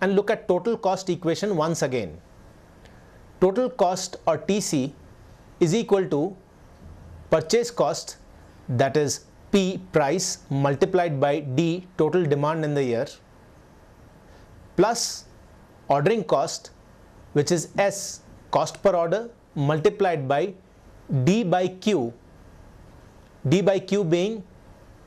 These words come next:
the number of orders in the year, plus holding cost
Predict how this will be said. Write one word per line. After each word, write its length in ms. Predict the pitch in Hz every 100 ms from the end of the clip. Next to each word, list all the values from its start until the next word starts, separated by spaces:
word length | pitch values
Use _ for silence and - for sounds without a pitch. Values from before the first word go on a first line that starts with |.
| - -
the 80 | 147
number 300 | 160 165 196
of 120 | 202
orders 400 | 170 156 175 214
in 180 | - 170
the 100 | 160
year, 280 | 156 123 90 - - - - - - - - - - - - - - - - - -
plus 480 | 190 254 - - - - - - -
holding 460 | 147 175 226 233
cost 420 | 180 160 165 -